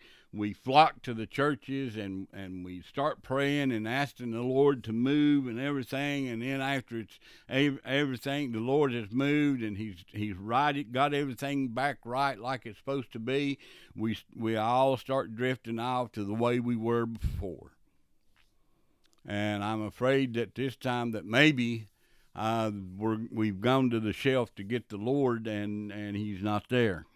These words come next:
Uh, because, you know, it, it's, we have used him and abused him, and he, he's getting tired of it. And even though the children of Israel are, are like a lot of us today, the Lord,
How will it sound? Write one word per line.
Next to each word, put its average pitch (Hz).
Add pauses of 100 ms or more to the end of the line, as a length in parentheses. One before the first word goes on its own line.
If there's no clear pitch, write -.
(1000)
Uh, 101
because, 98
you 113
know, 104
it, 104
it's, - (520)
we 110
have 107 (800)
used 143
him 135
and 120
abused 123
him, 117
and 104
he, 110
he's 101
getting 104
tired 123
of 78
it. - (840)
And 92 (1800)
even 170
though 175
the 151
children 151
of 123
Israel 113
are, 107
are 107
like 127
a 101
lot 110
of 123
us 127
today, 104
the 95
Lord, 123